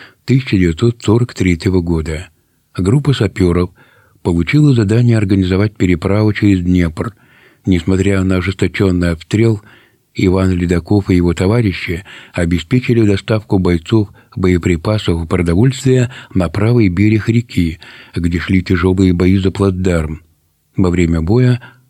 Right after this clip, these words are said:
он был тяжело ранен. В январе тысяча девятьсот сорок четвертого года Иван Михайлович был уволен из армии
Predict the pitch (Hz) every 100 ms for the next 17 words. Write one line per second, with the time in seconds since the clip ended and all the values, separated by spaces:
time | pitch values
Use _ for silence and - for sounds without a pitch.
0 | _ 101 135 131 135 131 98 85 82 85
1 | 82 80 78 78 80 _ _ _ _ _
2 | - 95 92 95 92 87 101 95 98 92
3 | 85 98 - 95 87 - - 104 85 92
4 | 90 87 123 120 113 - - - 95 107
5 | 139 120 90 117 117 - 95 120 107 120
6 | 107 107 104 101 90 87 85 87 95 95